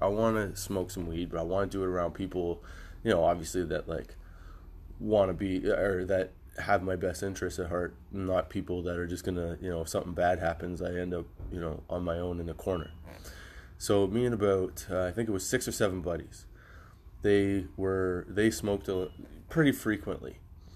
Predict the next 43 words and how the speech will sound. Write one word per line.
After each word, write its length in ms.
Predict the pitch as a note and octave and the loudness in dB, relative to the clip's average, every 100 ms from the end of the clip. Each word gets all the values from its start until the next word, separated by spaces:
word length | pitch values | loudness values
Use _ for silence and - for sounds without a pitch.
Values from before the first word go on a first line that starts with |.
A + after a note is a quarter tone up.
| - - - - | -16 -14 -14 -12
So 260 | - G2+ | 0 2
they 160 | G2 G#2 | 4 2
said, 160 | G2 G#2 | 2 -2
"Okay, 300 | G2+ F#2+ - E2 | 2 -2 -2 -4
what 160 | F#2 G2+ | -2 0
we'll 100 | B2 | 0
do 340 | G#2 G2+ G#2 G2+ | 2 2 2 2
is, 320 | E2+ - F#2 | -2 -4 0
uh, 340 | F2 E2 - E2+ | 0 0 -4 -2
on 160 | G2 | 0
the 100 | A#2+ | 2
weekend, 440 | A2+ G2 F#2 E2 D#2+ - - - - | 2 2 0 -2 -4 -12 -16 -14 -2
next 300 | G2+ A2+ - | 2 2 2
weekend, 440 | F#2+ F2 E2+ D#2+ - | -2 0 -2 -4 -6
we'll 160 | F#2 G2 | -2 0
get 160 | G2 | 2
a 40 | G2+ | 2
little 180 | G#2 G#2+ | 4 2
bit 160 | B2+ | 2
of 100 | A#2+ | 2
weed, 300 | F#2 F2 E2+ - - - - - - - - - | 2 0 -4 -10 -18 -18 -16 -16 -16 -16 -16 -2
and 440 | G2 F#2 F#2+ F#2 | 0 2 0 -2
you 80 | G2+ | 0
guys 200 | G#2 G2 | 2 0
come 140 | - G2+ | 0 2
over 140 | G#2+ | 4
to 60 | A#2 | 4
my 160 | F#2+ | 4
place." 560 | - G2 F#2 F#2+ - - | 4 2 2 0 -8 -12
This 140 | - - | -14 -4
one 160 | F#2+ | -4
friend 240 | F2+ F2+ F2 | -2 -2 -2
of 100 | E2+ | -2
ours 280 | E2+ F#2 - | -2 -4 -6
goes, 260 | G2+ F#2 - - | -4 -4 -6 -8
"You 120 | G#2+ | -2
guys 260 | G#2 A#2 | 4 4
come 160 | A#2 A#2+ | 4 2
over 180 | A2 A2 | 2 2
to 80 | A2 | 2
my 200 | G2+ F2 | 4 2
place, 420 | - F2+ F2+ - - - - - - | 0 -2 -2 -10 -18 -18 -18 -20 -2
and 480 | G2 F#2+ F#2+ F#2+ F2+ | 2 4 2 0 -4